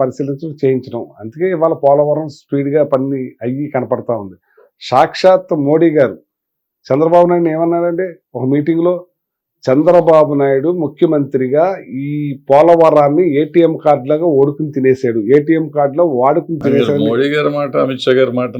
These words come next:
Speaker 2: నమ్మితే ఎట్టకండి. ఆయన ఒక రోజు మిమ్మల్ని తిడతాడు, ఒక రోజు ఆయన తిడతాడు.
Speaker 1: మమ్మల్ని ఎప్పుడు తిట్టలేదండి.
Speaker 2: ఆ, మొన్న వచ్చి అమిత్ షా గారు చెప్పాడు లేదండి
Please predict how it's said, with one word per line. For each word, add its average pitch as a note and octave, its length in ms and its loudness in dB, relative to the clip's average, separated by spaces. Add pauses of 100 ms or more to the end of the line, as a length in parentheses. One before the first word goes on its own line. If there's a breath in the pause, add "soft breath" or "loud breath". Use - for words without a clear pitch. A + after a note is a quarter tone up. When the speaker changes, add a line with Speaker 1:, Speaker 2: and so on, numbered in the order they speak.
Speaker 2:
నమ్మితే A2+ 340 -6
ఎట్టకండి. G#2+ 320 -8
ఆయన G#2+ 180 -6
ఒక A2 120 -4
రోజు B2+ 200 4
మిమ్మల్ని B2+ 300 -2
తిడతాడు, C#3 340 0
ఒక A#2 100 0
రోజు A#2+ 200 0
ఆయన A#2+ 220 0
తిడతాడు. A2+ 220 -6
Speaker 1:
మమ్మల్ని D#3 340 0
ఎప్పుడు E3+ 260 0
తిట్టలేదండి. E3+ 580 2 (220)
Speaker 2:
ఆ, G2+ 160 -6
మొన్న E2+ 120 -16 (120)
వచ్చి D3 240 2
అమిత్ B2 200 -4
షా D3 140 2
గారు C3 180 0
చెప్పాడు B2+ 360 0
లేదండి F#2+ 400 -8